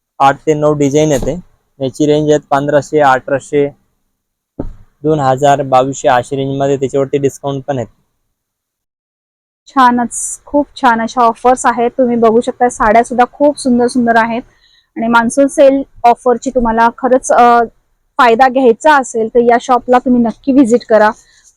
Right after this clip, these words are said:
Speaker 2: हडपसरच्या आसपास तुम्ही कोणत्याही भागामध्ये असताल तर तुम्ही नक्की या शॉपला व्हिजिट करा. भरपूर सारा डिस्काउंट आपल्याला इथे मिळणार आहे.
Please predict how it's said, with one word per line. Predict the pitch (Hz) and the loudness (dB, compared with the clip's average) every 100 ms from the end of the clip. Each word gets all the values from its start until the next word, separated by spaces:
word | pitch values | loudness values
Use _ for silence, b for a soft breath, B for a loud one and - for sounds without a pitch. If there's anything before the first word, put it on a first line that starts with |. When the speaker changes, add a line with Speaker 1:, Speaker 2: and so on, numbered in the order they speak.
| 262 | 0
Speaker 2:
हडपसरच्या | 277 277 339 277 320 | 2 0 -4 0 2
आसपास | 285 - 285 - | 2 0 -2 0
तुम्ही | 285 269 262 | 0 0 2
कोणत्याही | - 254 240 240 | 2 0 2 2
भागामध्ये | 247 226 226 226 233 | 2 0 0 0 0
असताल | 220 - 233 226 233 | 0 0 -2 -2 -4
तर | |
तुम्ही | 254 240 | -2 0
नक्की | 247 240 - 285 | 0 -2 0 2
या | 302 254 | 2 2
शॉपला | 247 240 247 | -2 0 2
व्हिजिट | 262 233 - | 2 2 0
करा. | 240 226 233 | 2 2 2
भरपूर | 247 233 - 285 | 0 -2 0 -2
सारा | 294 240 240 | 0 2 2
डिस्काउंट | 240 - - 269 285 | 0 -2 0 2 2
आपल्याला | 269 226 233 | 0 0 -2
इथे | 214 247 | -2 -4
मिळणार | 226 208 208 208 | -6 -6 -4 -4
आहे. | 208 | -6